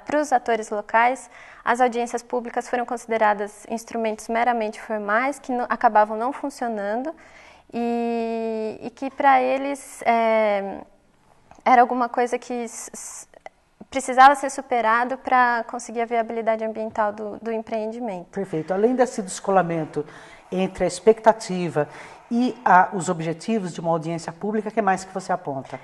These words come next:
Speaker 1: Eu apontaria, então, o uso do conhecimento científico como, ah, um recurso de poder mesmo, que dif-, que não é o único recurso mobilizado,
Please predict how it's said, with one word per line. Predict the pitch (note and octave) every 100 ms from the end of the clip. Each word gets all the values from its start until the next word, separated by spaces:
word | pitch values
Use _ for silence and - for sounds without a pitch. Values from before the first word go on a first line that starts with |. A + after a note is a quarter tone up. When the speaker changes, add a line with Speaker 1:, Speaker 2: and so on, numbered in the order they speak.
| -
Speaker 1:
Eu | A#3
apontaria, | A#3+ B3+ B3 A#3+ G#3+
então, | G#3 G#3+ G3+ F#3 -
o |
uso | - B3 A#3+
do | A3
conhecimento | A3 A3 G#3+ - G#3 -
científico | G#3 G#3 - F#3+ - G3
como, | - B3 B3 A3 G3 -
ah, | G3 F#3+ F#3 F3+ E3 -
um | A3
recurso | G#3+ A3 A#3+ A3 G#3
de |
poder | G3 G#3 F#3+ F#3+ G3+ A3
mesmo, | G3 F#3 A3+ D4 D#4
que | -
dif-, | G3+ A3 - -
que | -
não | A#3 A#3 C#4+
é | C4
o | A#3+
único | G#3+ A#3+ D#4+ E4 -
recurso | B3 A3+ - A3 -
mobilizado, | G#3+ G3+ G3+ G3 F#3+ G3 A#3+ D#4